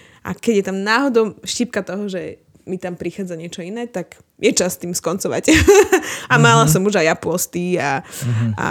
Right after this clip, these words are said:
Speaker 1: o-, od-, odinštalované apky z telefónu a podľa mňa je to úplne v pohode.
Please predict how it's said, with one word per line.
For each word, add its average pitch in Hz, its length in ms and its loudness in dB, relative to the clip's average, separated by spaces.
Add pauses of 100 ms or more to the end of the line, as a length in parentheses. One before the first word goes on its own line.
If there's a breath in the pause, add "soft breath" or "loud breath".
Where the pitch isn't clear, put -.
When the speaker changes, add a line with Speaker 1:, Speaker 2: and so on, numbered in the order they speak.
(120)
Speaker 1:
o-, - 280 2
od-, 180 200 2
odinštalované 185 680 0
apky - 360 -6
z 180 80 -10
telefónu 180 480 -6
a 262 80 0
podľa 190 200 -2
mňa 175 80 -6
je 170 80 -10
to - 100 -10
úplne 170 260 -10
v - 80 -20
pohode. 180 280 -16